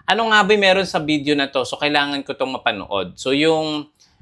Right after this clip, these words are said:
yung mga example yan, guys, ha, punta lang tayo sa YouTube. Pakita ko lang sa, sa inyo kung gaano ka-importante yung mga thumbnails.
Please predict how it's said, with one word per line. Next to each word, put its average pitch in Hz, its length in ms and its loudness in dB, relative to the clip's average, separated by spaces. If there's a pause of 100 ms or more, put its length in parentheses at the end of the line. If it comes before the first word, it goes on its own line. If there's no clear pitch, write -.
yung 160 160 4
mga 185 320 2
example 156 560 0
yan, 147 240 0
guys, 135 240 0
ha, 110 160 4
punta 131 240 -2
lang 131 160 -2
tayo 120 240 0
sa 120 160 -6
YouTube. 104 400 -8
Pakita 151 320 0
ko 147 80 2
lang 139 160 -4
sa, 101 240 -4
sa - 160 -8
inyo 123 480 -2 (400)
kung 143 80 -2
gaano 151 320 2
ka-importante 127 1040 0
yung 120 160 -2
mga 120 320 -6
thumbnails. 104 720 -6